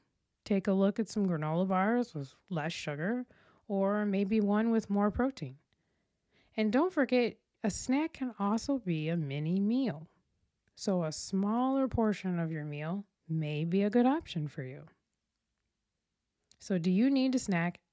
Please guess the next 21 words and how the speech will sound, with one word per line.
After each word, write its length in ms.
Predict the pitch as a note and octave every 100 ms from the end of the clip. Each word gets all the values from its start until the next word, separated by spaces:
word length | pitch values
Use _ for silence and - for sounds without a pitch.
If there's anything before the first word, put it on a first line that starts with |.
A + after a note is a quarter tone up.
| -
every 300 | D#3 D#3 D3+
day? 280 | C3+ D#3 D3+ _ _ _ _ _ _ _ _ - _ _
Well, 420 | G3+ G#3+ C#4 E4+ E4+ _ _ _ _ _ _ _
if 260 | G3+ F#3+ -
you 140 | F3+ D3+ -
don't 300 | F#3+ C#4+ D#4
feel 240 | C4 B3+
hungry, 580 | G#3+ G3 F3+ F3 F3+ E3+ _
there's 280 | - D#3 D3
no 360 | C#3 D3 D#3 F3+
reason 400 | E3+ E3 E3 D#3
to 80 | D3+
snack. 420 | - C#3+ - - - _ _ _ _ _ -
You 100 | F#3+
don't 120 | A3+
wanna 180 | C4+ C4+
develop 480 | A3+ G3+ F#3+ F#3+ F#3
a 60 |
habit 420 | E3 E3+ E3 E3+ D#3+
of 160 | D3 -
eating 600 | G3 F#3+ F3 E3+ F3 F3